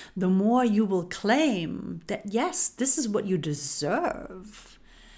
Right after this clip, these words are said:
And you will give yourself what it is that you deserve. And from here, I do want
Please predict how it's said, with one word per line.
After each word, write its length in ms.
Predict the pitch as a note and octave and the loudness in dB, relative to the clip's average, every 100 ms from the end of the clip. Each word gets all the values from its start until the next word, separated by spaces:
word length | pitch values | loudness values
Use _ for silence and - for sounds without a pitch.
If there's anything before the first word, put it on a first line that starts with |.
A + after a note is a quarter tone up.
| - - - | -20 -20 -4
And 200 | - A#3+ | 6 8
you 160 | A#3+ D4+ | 10 10
will 160 | C4+ G#3+ | 8 2
give 760 | D#3+ G3 A#3 E4 G4 G4 C4 | 0 2 6 8 8 6 2
yourself 800 | A3 G#3+ G#3 - - G#1+ - - | 2 2 2 -2 -2 -4 -6 -4
what 220 | F3+ G3+ | 0 0
it 100 | F#3+ | 2
is 200 | F#3+ F#3 | 2 0
that 180 | G#3 - | -4 -2
you 340 | F#3+ G3+ G3 | 2 4 4
deserve. 1040 | F#3+ G3 E3 F3+ - - - F3+ E3 - - - - - - - - - - - - - - - - - - - - _ - - - _ _ - - - _ _ - - - _ - - | 2 2 2 2 0 -4 -8 -10 -16 -18 -20 -20 -20 -20 -20 -20 -20 -20 -20 -20 -20 -20 -20 -20 -20 -20 -20 -20 -20 _ -20 -20 -20 _ _ -20 -20 -20 _ _ -20 -20 -20 _ -20 -2
And 160 | B3+ B3 | -2 0
from 160 | B3+ | 2
here, 320 | C4 D4 D#4+ | 4 6 6
I 200 | C#4 A#3 | 6 4
do 220 | A3 G#3+ C4+ | 4 8 8
want 280 | C4 C4 | 8 4